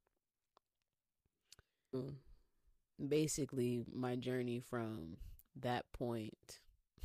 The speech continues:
you can tap back into that very first episode that I put out, and then bringing myself here to where I'm at today. I read a post that said,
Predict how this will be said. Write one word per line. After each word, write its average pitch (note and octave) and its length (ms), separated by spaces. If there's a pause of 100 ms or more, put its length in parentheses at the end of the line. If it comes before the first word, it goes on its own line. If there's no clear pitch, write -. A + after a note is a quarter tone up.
(140)
you B2 140
can A2 160
tap A#2 260
back A2+ 220
into A#2 280
that A2 160
very A2 220
first A#2 280
episode A#2 460
that A#2+ 140
I A2 100
put A#2+ 240
out, B2+ 380
and B2 200
then A#2+ 220
bringing B2 380
myself A#2+ 440
here B2 240
to - 140
where B2+ 220
I'm B2+ 160
at B2+ 200
today. B2 480 (800)
I C3+ 80
read C3+ 180
a C3 40
post C#3 400
that A2+ 160
said, A2 520